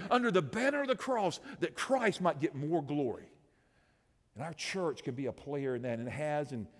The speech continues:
I believe it'll be greater in the future if we intentionally work on that and try to move that way. So here it is. We're, we're talking about the world's greatest prayer. We're talking about prayer today. And so I want you to fill in this blank with me.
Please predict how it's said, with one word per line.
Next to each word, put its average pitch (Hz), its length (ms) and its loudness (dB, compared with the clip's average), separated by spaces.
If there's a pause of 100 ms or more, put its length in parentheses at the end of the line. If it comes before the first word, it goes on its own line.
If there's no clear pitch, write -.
(200)
I 117 60 -6
believe 151 200 0
it'll 127 100 0
be 120 140 -2
greater 135 360 0
in 120 60 -4
the 113 60 -6
future 143 340 -6
if 107 100 -8
we 131 100 -6
intentionally 123 540 -8
work 131 300 -4
on 127 100 -6
that 127 200 0
and 107 80 -12
try 139 180 -6
to 120 80 -4
move 117 200 -2
that 101 160 -4
way. 104 280 -12 (380)
So - 120 2
here 233 160 4
it 254 80 2
is. 175 140 6
We're, 190 260 4
we're 180 80 -4
talking 294 220 -6
about 233 260 -2
the 147 80 -4
world's 160 320 0
greatest 151 380 -2
prayer. 156 120 0
We're 135 120 -2
talking 262 180 -4
about - 300 -6
prayer 185 240 2
today. 117 300 2 (460)
And 175 220 2 (120)
so 226 140 -4
I 220 40 2
want 277 180 0
you 302 60 2
to 220 60 4
fill 214 160 2
in 185 40 0
this 165 140 -4
blank 131 260 -6
with 107 160 -6
me. - 160 -20